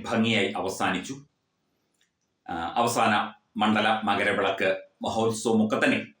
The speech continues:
വലിയ ആഘോഷമായിരുന്നു. ലക്ഷക്കണക്കിന്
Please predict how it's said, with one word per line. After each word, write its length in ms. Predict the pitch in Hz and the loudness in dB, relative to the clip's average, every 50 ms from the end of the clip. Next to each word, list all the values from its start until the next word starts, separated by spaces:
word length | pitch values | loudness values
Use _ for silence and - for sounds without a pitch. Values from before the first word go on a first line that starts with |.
| _ _ 98 | _ _ -4
വലിയ 400 | 95 95 107 110 110 113 - - - - - _ _ _ - | -2 0 2 2 4 4 2 0 -2 -6 -14 _ _ _ 0
ആഘോഷമായിരുന്നു. 920 | 95 98 - - 143 151 151 151 - 135 120 104 98 95 92 90 92 107 - - _ _ _ _ - - - 92 | 0 2 2 2 4 4 4 4 4 2 0 2 0 -2 -4 -4 -8 -12 -16 -20 _ _ _ _ -20 -20 -8 -4
ലക്ഷക്കണക്കിന് 760 | 95 101 101 - - - 143 135 123 113 107 107 101 92 92 | -2 -2 -2 -2 -4 -4 -2 -2 0 -2 -2 -2 -2 -4 -6